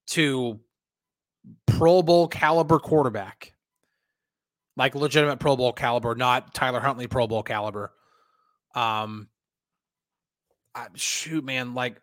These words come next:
I, I think that this, th-, it's something that could end up happening.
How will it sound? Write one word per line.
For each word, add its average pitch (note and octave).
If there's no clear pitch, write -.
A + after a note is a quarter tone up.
I, A#2
I A#2
think C#3+
that C3+
this, -
th-, C3+
it's C3+
something C#3
that C3
could C#3
end B2+
up A#2+
happening. -